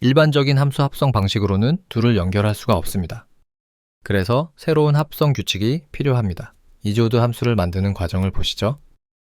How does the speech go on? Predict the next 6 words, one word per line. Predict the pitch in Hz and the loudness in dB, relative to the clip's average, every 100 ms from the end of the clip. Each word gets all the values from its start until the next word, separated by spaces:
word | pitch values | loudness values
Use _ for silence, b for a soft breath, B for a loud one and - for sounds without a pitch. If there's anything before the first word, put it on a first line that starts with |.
| - | -6
먼저 | 95 95 107 143 - | -2 0 0 0 -4
이즈이분을 | 98 95 104 95 95 104 | -4 0 0 2 0 0
호출해서 | 120 - 123 87 87 73 - | -2 -2 0 0 -2 -6 -8
첫 | - 143 | -8 -4
번째 | 151 143 143 | -2 0 0
결과 | 117 92 87 104 | 0 0 0 -2